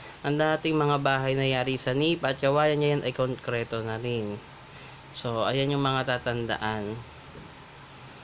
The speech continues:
ng mga bata. Pagkatapos niyan, parang evaluation na, natutuhan ko,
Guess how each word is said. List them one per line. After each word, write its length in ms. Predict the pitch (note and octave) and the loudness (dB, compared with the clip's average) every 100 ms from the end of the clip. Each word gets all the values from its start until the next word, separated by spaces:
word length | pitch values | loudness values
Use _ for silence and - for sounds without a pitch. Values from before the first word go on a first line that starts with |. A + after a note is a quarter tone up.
| - - - - - | -20 -20 -20 -18 -8
ng 160 | A#2+ A#2+ | -4 -2
mga 260 | A#2+ A#2 A2 | 0 -2 -2
bata. 420 | A2 G#2+ A2 G2+ F2+ - - | -2 -2 -4 -6 -6 -12 -10
Pagkatapos 720 | A2 A#2 B2 D3+ F3+ G3 - | -6 -4 0 0 0 -2 0
niyan, 320 | F3+ E3+ E3 | 2 2 2
parang 240 | D#3 C3 A#2+ | 0 -2 0
evaluation 480 | B2+ B2 B2+ B2 D3+ | -2 -2 -2 -4 -2
na, 160 | D3+ | -2
natutuhan 640 | B2+ A#2 - B2+ B2 B2 A#2+ | -2 -4 -2 -2 0 -2 -2
ko, 320 | B2+ C#3+ | 0 0